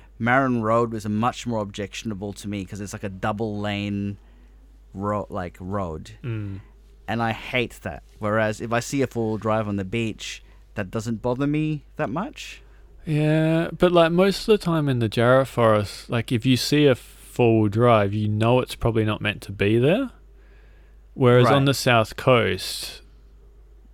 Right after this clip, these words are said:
Speaker 2: like, these are accessible tracks that people are allowed to go on. So it's, it,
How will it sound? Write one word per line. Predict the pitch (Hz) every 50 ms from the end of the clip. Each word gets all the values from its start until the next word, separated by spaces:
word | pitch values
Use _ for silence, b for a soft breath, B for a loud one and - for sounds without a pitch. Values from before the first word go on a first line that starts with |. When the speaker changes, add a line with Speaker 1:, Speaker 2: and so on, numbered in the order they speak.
| - - -
Speaker 2:
like, | - 117 107 113 -
these | - 127 117 113 107
are | 113 110
accessible | 110 104 - - 120 107 - - 107 101 95
tracks | - - 110 - - -
that | 113 104
people | 110 101 98 110 101
are | 98 98
allowed | 98 98 101 98 98 98 -
to | - 101
go | 98 - - 120 123 135 139
on. | 120 104 90 87 90 92 101
So | 101 - - 113
it's, | 110 107 110 104 - - - - - -
it, | - 127 113